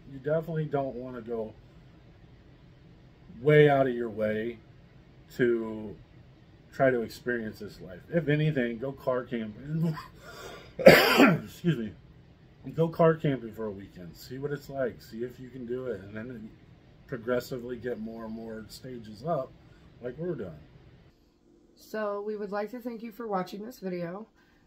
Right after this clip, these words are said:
Speaker 2: We would ask that you like, share, and subscribe. And if you guys want to see the exclusive content and early videos, please remember to follow us on Patreon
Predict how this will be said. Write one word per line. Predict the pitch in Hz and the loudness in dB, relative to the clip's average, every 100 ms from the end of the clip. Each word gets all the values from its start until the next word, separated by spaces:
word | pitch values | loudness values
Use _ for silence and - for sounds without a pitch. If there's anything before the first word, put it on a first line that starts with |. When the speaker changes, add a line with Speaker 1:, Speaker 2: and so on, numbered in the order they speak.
| _ | _
Speaker 2:
We | 156 175 175 | -12 -10 -8
would | 175 180 - | -6 -6 -4
ask | 175 190 190 - | -6 -6 -10 -8
that | 185 - | -8 -8
you | 185 185 185 | -12 -10 -6
like, | 190 196 | -4 -6
share, | - 208 196 202 190 | -10 -6 -4 -4 -6
and | 185 175 | -8 -8
subscribe. | - 165 - 196 226 277 330 - _ _ _ _ _ _ - | -12 -18 -4 -2 -2 -6 -14 -20 _ _ _ _ _ _ -8
And | 185 190 185 185 185 185 | -4 -4 -6 -8 -10 -8
if | 202 196 - | -8 -8 -10
you | 208 | -10
guys | 208 208 202 208 196 180 | -6 -2 -2 -4 -8 -10
want | 196 202 196 - | -6 -4 -6 -12
to | 208 202 196 | -12 -8 -6
see | 185 - 214 214 208 185 | -6 -8 -14 -12 -12 -12
the | 208 202 202 | -10 -6 -4
exclusive | - 180 - - 214 214 247 240 226 - | -6 -10 -14 -12 -10 -10 -10 -16 -18 -18
content | - 226 226 226 240 247 - - | -8 -8 -8 -12 -14 -16 -16 -8
and | 202 202 196 190 | -6 -6 -8 -6
early | 196 202 202 | -4 -4 -4
videos, | 170 196 220 240 285 - - _ _ _ _ - | -6 -6 -4 -6 -8 -14 -20 _ _ _ _ -12
please | - 214 208 196 - | -8 -6 -6 -8 -10
remember | 190 190 190 190 190 | -8 -4 -2 -2 -4
to | 190 185 180 | -4 -6 -6
follow | 180 185 190 | -8 -8 -8
us | 190 165 | -8 -10
on | - 180 180 165 | -10 -6 -6 -6
Patreon | 208 208 226 226 240 | -8 -8 -8 -10 -10